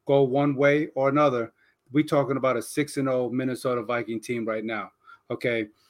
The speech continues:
when he lost to Cincinnati, Cousins threw for three hundred fifty-one yards. Okay, when he lost to Arizona, he threw for two hundred forty-four yards. And when he lost to Cleveland, he threw for two hundred three yards. He was still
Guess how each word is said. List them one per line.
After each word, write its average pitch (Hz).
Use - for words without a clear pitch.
when 131
he 127
lost 143
to 143
Cincinnati, 123
Cousins 143
threw 143
for 139
three 139
hundred 127
fifty-one 123
yards. 113
Okay, 120
when 131
he 135
lost 143
to 143
Arizona, 135
he 123
threw 135
for 127
two 143
hundred 135
forty-four 131
yards. 131
And 165
when 143
he 139
lost 135
to 139
Cleveland, 139
he 127
threw 139
for 135
two 147
hundred 135
three 135
yards. 135
He 151
was 143
still 165